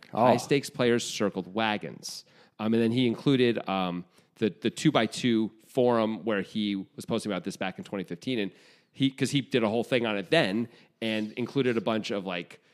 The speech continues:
Speaker 2: texts and things from Hastings, where Hastings essentially admitted all the, all the things that he's being accused of. But the, I,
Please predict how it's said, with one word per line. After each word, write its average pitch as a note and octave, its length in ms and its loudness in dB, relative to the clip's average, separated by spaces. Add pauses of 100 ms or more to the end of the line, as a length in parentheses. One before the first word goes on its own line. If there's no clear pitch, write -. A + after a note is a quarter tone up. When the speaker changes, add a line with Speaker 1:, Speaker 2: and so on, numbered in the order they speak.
(120)
Speaker 2:
texts - 540 -2
and A2 160 -4
things G#2+ 240 -2
from G2+ 160 -6
Hastings, A2 720 -2 (180)
where C#3 140 4
Hastings D#3+ 320 2 (100)
essentially D#3 360 2
admitted A2 280 2
all G2+ 460 0 (160)
the, - 140 -4
all B2 160 2
the A2+ 120 2
things G2+ 260 0
that F2 120 -6
he's G2+ 160 -2
being E2 180 -4
accused D2+ 340 -10
of. E2+ 100 -8 (160)
But A#2+ 140 -6
the, - 180 -4
I, C3 120 -2